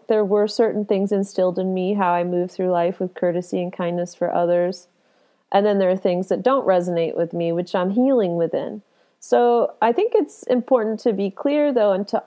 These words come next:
honor our ancestors and to honor their survival, you know, and what they went through. If you know about history at all, um, like, if you're in America today, we actually had never have had it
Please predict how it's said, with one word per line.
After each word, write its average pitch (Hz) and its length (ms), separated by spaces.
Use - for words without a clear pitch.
honor 240 400
our 196 200
ancestors 180 920
and 226 160
to - 220
honor 262 600
their 220 440
survival, 202 960
you 208 120
know, 190 460
and 185 240
what 196 180
they 208 160
went 190 380
through. 175 240
If 170 180
you 233 300
know 202 280
about 190 280
history 214 500
at - 120
all, 180 500
um, 175 500
like, 185 300
if 214 180
you're 349 160
in 277 80
America 190 540
today, 160 720
we 220 160
actually 254 420
had 175 140
never 175 320
have 165 380
had 165 240
it 202 260